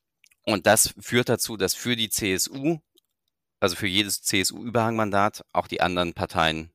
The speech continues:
Ausgleichsmandate bekommen, unter anderem eben auch die C D U, damit insgesamt das Kräfteverhältnis stimmt. Und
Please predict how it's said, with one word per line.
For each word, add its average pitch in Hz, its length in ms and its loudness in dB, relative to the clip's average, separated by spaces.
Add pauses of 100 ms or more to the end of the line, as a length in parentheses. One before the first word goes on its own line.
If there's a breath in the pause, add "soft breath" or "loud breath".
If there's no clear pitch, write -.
(100)
Ausgleichsmandate 95 760 2
bekommen, 104 320 -2
unter 117 340 0
anderem 95 280 0
eben 87 200 -4
auch 82 120 -4
die 87 100 -6
C 98 160 -2
D 95 100 -2
U, 143 220 -2 (460 loud breath)
damit 98 260 2
insgesamt 104 460 -2
das - 120 -2
Kräfteverhältnis - 640 0
stimmt. - 280 -12
Und - 100 -16